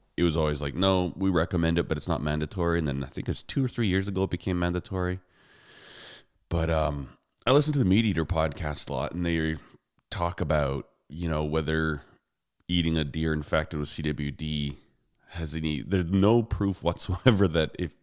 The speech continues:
you know, eating the meat, cooking it properly, there's any risks to it. But, and so that's a question they'll often ask different guests. And it's like, listen,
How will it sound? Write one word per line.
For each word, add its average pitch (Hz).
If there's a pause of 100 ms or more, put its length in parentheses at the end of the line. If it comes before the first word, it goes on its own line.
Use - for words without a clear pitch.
you -
know, 76
eating 101
the 98
meat, 90
cooking 87
it -
properly, 76
there's 71
any 78
risks 82
to 69
it. 64
But, 65 (500)
and 85
so 95
that's 90
a 90
question 87
they'll 76
often 71
ask 73 (160)
different 78
guests. 78
And 76
it's -
like, 76
listen, 80